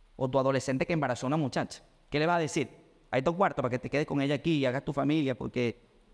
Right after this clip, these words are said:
eh, ese va a ser mi nieto". Es una irresponsabilidad. Su acción no es tu responsabilidad.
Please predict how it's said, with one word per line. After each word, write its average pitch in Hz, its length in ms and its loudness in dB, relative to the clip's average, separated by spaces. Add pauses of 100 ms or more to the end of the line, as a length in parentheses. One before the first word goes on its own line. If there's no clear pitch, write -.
(200)
eh, 123 180 0
ese 123 140 0
va 151 60 4
a - 20 4
ser 151 120 -2
mi 143 100 2
nieto". 139 440 -2
Es - 100 -14
una 156 140 0
irresponsabilidad. 117 840 -2 (1800)
Su - 120 -4
acción 147 300 2
no 151 60 0
es 143 60 -6
tu 143 80 -2
responsabilidad. 110 800 -2